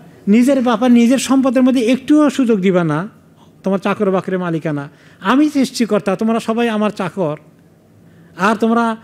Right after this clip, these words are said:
এই চাকরগুলো কি তোমরা এখন আমার, হ্যাঁ, সৃষ্টির মধ্যে শরিক বানিয়ে দিয়েছ, আমার মাখলুককে বানিয়ে দিয়েছ। এটা কেমন কথা?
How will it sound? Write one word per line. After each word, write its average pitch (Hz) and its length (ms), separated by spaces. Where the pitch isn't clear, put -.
এই 208 140
চাকরগুলো 220 520
কি 226 120
তোমরা 208 260
এখন 202 220
আমার, 185 260
হ্যাঁ, 208 160
সৃষ্টির 240 500
মধ্যে 208 200
শরিক 220 300
বানিয়ে 151 280
দিয়েছ, 135 360
আমার 185 220
মাখলুককে 208 460
বানিয়ে 143 280
দিয়েছ। 123 360
এটা 180 100
কেমন 247 240
কথা? - 220